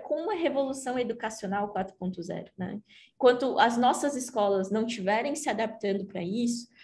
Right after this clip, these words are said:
a gente não vai ter, de fato, profissionais, é, com as capacidades que a gente precisa.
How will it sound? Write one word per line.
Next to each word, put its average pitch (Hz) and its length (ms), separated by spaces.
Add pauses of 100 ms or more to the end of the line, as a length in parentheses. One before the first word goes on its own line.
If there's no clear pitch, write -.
(140)
a 254 80
gente 262 160
não 294 160
vai 320 100
ter, 247 240
de 240 100
fato, 196 320
profissionais, 185 760 (340)
é, 190 380
com 269 280
as 294 140
capacidades 220 640
que - 80
a 190 40
gente 190 220
precisa. - 600